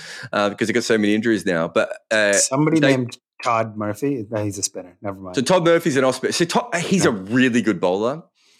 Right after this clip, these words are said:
Speaker 1: and he might end up being, um, Australia's best spinner, uh, after Nathan Lyon. There's ve-, you know,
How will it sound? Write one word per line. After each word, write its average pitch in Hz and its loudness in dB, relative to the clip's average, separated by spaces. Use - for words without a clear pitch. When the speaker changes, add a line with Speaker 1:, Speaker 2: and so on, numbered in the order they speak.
Speaker 1:
and 120 0
he 151 2
might 143 2
end 117 2
up 98 -2
being, 110 2
um, 95 0
Australia's 95 0
best - -2
spinner, 92 -4
uh, 90 -4
after 92 -2
Nathan 92 -4
Lyon. 92 -2
There's 90 -4
ve-, 113 0
you 113 -2
know, 92 -2